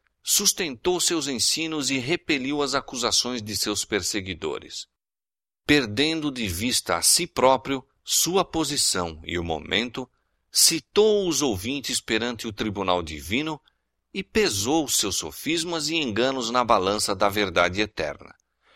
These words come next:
Sentiu-se o poder do Espírito Santo na sala do concílio.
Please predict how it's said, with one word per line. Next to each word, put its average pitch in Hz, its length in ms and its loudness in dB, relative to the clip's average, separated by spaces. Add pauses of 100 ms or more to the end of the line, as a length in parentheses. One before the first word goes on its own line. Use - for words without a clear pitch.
(460)
Sentiu-se 131 880 0
o 127 80 0
poder 110 480 2
do 104 140 -4
Espírito 135 560 -2
Santo 110 480 0
na 87 160 -6
sala 87 360 2
do 80 160 -10
concílio. - 640 -8